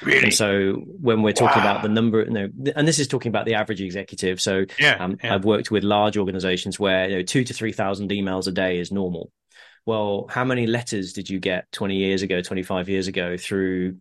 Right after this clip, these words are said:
Speaker 2: um, through the post? Maybe five letters a day if you had a busy
Speaker 1: Yeah.
Speaker 2: office.
Speaker 1: Yeah.
Speaker 2: Um, so just the sheer amount of data intensity.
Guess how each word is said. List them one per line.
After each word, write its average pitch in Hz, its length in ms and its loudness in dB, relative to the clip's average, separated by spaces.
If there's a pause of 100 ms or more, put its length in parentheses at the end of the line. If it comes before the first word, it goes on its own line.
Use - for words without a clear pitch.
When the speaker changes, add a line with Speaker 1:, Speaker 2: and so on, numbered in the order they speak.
Speaker 2:
um, 87 580 0
through 95 200 -2
the 92 60 -4
post? - 460 -2
Maybe 104 720 0
five 107 500 0
letters 117 260 -4
a 110 60 -2
day 110 320 0
if 120 80 -2
you 117 80 -2
had 110 100 -4
a 104 60 -2
busy 107 220 -2
Speaker 1:
Yeah. 110 60 0
Speaker 2:
office. - 400 -6 (360)
Speaker 1:
Yeah. 113 340 -4
Speaker 2:
Um, 113 140 -4
so 123 140 0
just 131 180 -2
the 120 60 -4
sheer 123 420 0
amount 110 400 -2
of 107 180 -10
data 117 400 -2
intensity. - 760 -6